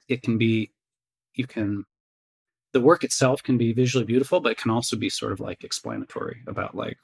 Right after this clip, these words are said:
what it is or what it's trying to convey. Like, it can be sort of educational in a sense as well.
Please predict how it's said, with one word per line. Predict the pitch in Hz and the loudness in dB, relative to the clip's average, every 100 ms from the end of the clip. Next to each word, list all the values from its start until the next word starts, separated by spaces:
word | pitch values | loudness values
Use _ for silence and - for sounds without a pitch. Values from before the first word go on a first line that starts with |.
| _ _ _ _ _ _ _ | _ _ _ _ _ _ _
what | 107 110 | 0 2
it | 104 | 0
is | 101 101 127 127 | -2 -2 -2 -2
or | |
what | 117 - | -6 -8
it's | - - | -8 -10
trying | - - 101 | -8 -6 -6
to | 95 | -8
convey. | - - 92 123 135 | -8 -8 -8 -8 -10
Like, | - - | -16 -16
it | - | -14
can | - | -12
be | - | -10
sort | 95 - - | -8 -8 -10
of | |
educational | - - - - - - | -10 -14 -16 -16 -14 -12
in | 120 | -12
a | |
sense | - 127 - | -10 -12 -14
as | 123 | -12
well. | 127 120 | -10 -10